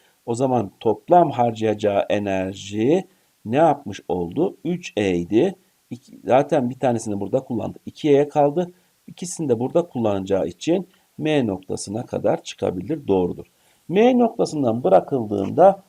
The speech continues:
harekete geçmez diyorsa yanlıştır. Harekete geçecektir. Zaten bir, iki ve üç diye bir cevabımız olmadığından dolayı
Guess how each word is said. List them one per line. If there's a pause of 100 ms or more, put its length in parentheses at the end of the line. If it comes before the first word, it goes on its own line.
(140)
harekete
geçmez
diyorsa (320)
yanlıştır. (340)
Harekete
geçecektir. (220)
Zaten
bir,
iki
ve
üç
diye
bir
cevabımız
olmadığından
dolayı